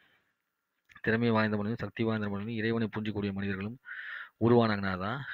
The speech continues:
இந்த மாதிரி தீமையான விஷயங்கள் நடக்காம இருக்கும். இல்லைன்னா நடந்த விஷயங்களுக்கு வந்து பாத்தீங்கன்னா, அவங்கள பாதிக்காம இருக்கும். ரெண்டு தான் காரணம். பால்ல கலப்படம் வந்துருச்சு, அதுக்கப்புறம் வந்து பாத்தீங்கன்னா, அரிசியில கலப்படம் வந்துருச்சு,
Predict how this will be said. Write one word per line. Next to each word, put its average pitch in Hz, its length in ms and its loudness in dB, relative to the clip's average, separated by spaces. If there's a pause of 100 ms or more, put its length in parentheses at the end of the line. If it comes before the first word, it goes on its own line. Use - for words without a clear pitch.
இந்த 104 140 -4
மாதிரி 110 220 -2
தீமையான 123 380 0
விஷயங்கள் 104 320 -4
நடக்காம 107 440 -2
இருக்கும். 104 440 -2
இல்லைன்னா 107 340 -6
நடந்த 110 360 -2
விஷயங்களுக்கு 107 520 -2
வந்து 104 140 -2
பாத்தீங்கன்னா, 101 420 -4
அவங்கள 107 280 -2
பாதிக்காம 104 440 -2
இருக்கும். - 280 -10
ரெண்டு 101 180 -8
தான் 110 140 -2
காரணம். 92 340 -10 (1300)
பால்ல 117 320 6
கலப்படம் 110 360 2
வந்துருச்சு, 98 360 -2 (640)
அதுக்கப்புறம் 110 400 0
வந்து 101 120 0
பாத்தீங்கன்னா, 101 440 -2
அரிசியில 107 340 0
கலப்படம் 101 340 -2
வந்துருச்சு, 95 320 -4